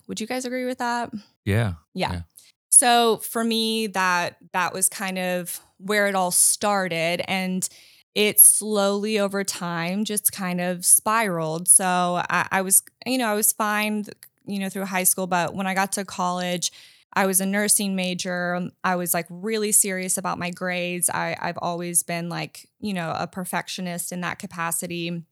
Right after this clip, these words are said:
Speaker 1: And I've always just kind of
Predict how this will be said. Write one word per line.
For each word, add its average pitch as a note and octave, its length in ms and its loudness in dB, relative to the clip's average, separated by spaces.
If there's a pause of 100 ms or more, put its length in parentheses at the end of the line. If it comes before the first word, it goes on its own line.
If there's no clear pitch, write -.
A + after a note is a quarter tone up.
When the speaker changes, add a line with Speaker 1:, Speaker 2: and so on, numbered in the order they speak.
(120)
Speaker 1:
And G#3 420 0
I've G3 240 0
always G#3 560 2 (400)
just - 320 -4
kind F#3 320 -2
of F#3 180 -4